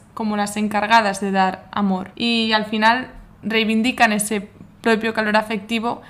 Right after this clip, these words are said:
que en medio de la desolación, del, de la destrucción, de la muerte y de la tortura, es lo que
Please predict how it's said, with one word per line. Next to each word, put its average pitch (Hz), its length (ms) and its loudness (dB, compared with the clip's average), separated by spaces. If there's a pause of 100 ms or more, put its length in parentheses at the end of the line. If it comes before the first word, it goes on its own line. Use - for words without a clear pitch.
(440)
que 233 100 2
en 226 100 4
medio 233 280 2
de 254 140 -2
la 233 140 4
desolación, 220 760 -2
del, 202 440 -4
de 202 140 -2
la 196 260 -4
destrucción, 202 720 -4
de 202 100 -2
la 196 140 -2
muerte 220 400 -2
y 202 160 -4
de 196 120 -2
la 190 140 -2
tortura, 226 560 -4 (640)
es 226 200 0
lo 220 180 0
que 202 360 -4